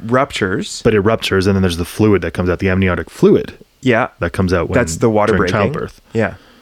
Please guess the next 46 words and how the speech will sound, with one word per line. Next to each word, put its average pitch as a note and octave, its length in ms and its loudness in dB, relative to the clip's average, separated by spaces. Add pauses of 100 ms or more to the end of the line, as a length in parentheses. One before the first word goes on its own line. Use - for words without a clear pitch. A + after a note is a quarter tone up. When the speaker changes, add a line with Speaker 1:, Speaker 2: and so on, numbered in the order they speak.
(240)
Speaker 2:
I F#2+ 100 -2
don't F#2+ 80 0
know F#2 80 0
what F2 80 -4
happens F2 300 -4
to - 80 -8
the E2 80 -6
sac. - 420 -10
Speaker 1:
And B2 120 0
Speaker 2:
I'm - 60 4
Speaker 1:
then A2+ 80 2
the - 60 -4
baby B2+ 240 2
comes C3 120 4
Speaker 2:
assuming G#2 160 2
Speaker 1:
out, C#3+ 200 2
and C3 140 0
then B2+ 80 2
I A#2+ 60 2
think C#3 240 -2
she - 100 0
has D3 100 0
to C#3 80 -2
give A2 180 0
birth G#2 240 0
to G2 120 -6
it. E2 160 -10 (220)
Speaker 2:
To A2+ 100 0
me, C3 240 4
I'm A2 220 2
thinking, F#2+ 580 0 (720)
um, F#2 480 0 (160)
so F#2 300 0 (580)
baby, G2+ 420 0 (180)
Speaker 1:
Yeah. A#2 140 2
Speaker 2:
like, - 140 -4
fully, G#2 560 2 (140)
like, A#2 260 -4
forming G#2+ 340 2
fetus, G2 540 -2
Speaker 1:
Mm-hmm. C3 300 0 (240)
Speaker 2:
fully - 240 0
formed - 500 -6
fetus, - 360 -6
let's - 140 -14
say, D2+ 200 -6